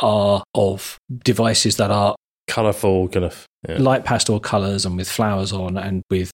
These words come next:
Speaker 1: female models holding them.
Speaker 2: Mm.
Speaker 1: But actually, when you then look at the spec of the device, you know, there are a full spectrum of colours. You know, obviously, no one, <laughs> no one chooses colour just because of they're male or female or,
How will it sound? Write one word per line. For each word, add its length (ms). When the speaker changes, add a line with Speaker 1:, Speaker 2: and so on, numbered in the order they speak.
Speaker 1:
female 400
models 380
holding 360
them. 180
Speaker 2:
Mm. 320
Speaker 1:
But 100
actually, 520
when 240
you 100
then 240
look 160
at 60
the 120
spec 220
of 40
the 60
device, 680
you 80
know, 180
there 100
are 80
a 40
full 200
spectrum 380
of 100
colours. 400
You 60
know, 180
obviously, 300
no 180
one, 180
<laughs> 360
no 140
one 140
chooses 420
colour 320
just 220
because 340
of 160
they're 160
male 260
or 60
female 380
or, 260